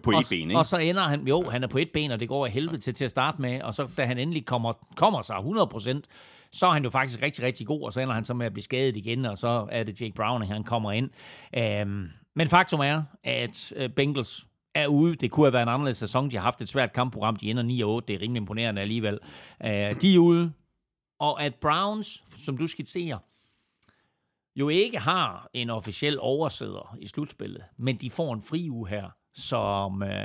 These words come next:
Speaker 2: er rigtig god for dem, og hvor de sparede alle de største stjerner.
Speaker 1: Bengals, øh, de sluttede altså, øh, sæsonen ni og otte. De har pick nummer atten i draften. Browns, de sluttede, øh,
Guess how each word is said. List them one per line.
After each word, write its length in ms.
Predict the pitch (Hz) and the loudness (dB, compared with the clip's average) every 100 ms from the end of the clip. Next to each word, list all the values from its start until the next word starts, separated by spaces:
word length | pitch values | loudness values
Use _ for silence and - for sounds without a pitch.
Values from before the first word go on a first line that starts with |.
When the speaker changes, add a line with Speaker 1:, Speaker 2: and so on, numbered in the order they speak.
| 85 - | -8 -6
Speaker 2:
er 120 | - 123 | -4 -4
rigtig 240 | 135 117 | -4 -2
god 180 | 135 117 | -2 0
for 140 | 117 | -4
dem, 80 | 120 | -4
og 80 | 104 | -4
hvor 80 | 107 | -6
de 80 | |
sparede 420 | 98 120 120 120 113 _ - | -2 0 0 0 -6 _ -4
alle 260 | 151 151 | -2 -2
de 160 | 127 101 | -6 -8
største 320 | - 104 - | -10 -10 -12
stjerner. 340 | - 98 92 - _ _ - - - - - - - - | -14 -12 -12 -16 _ _ -20 -20 -20 -20 -20 -20 -20 2
Speaker 1:
Bengals, 440 | 151 170 175 - | 4 6 4 4
øh, 320 | 165 151 143 135 | 4 6 6 4
de 180 | 151 147 | 0 -2
sluttede 500 | - 147 160 156 131 | 2 2 4 2 2
altså, 560 | 110 98 - 113 98 90 | 2 0 2 4 4 4
øh, 240 | 85 78 | 2 -2
sæsonen 340 | 101 143 180 | 0 0 2
ni 120 | 151 156 | 2 4
og 120 | 147 | 4
otte. 400 | 147 175 175 170 | 6 4 4 2
De 260 | 147 135 113 | 0 0 2
har 440 | 120 120 113 92 - | 2 2 0 -2 -2
pick 360 | 147 - 113 | -2 -2 -2
nummer 420 | 101 104 120 135 117 | 2 4 6 4 2
atten 360 | 117 - 117 | -2 -2 -2
i 80 | 110 | -2
draften. 540 | 87 110 131 123 127 110 | 0 2 2 0 -2 2
Browns, 260 | 107 110 | 2 2
de 80 | - | -2
sluttede, 540 | - 110 107 107 92 | -4 -4 -2 0 2
øh, 120 | 87 | 0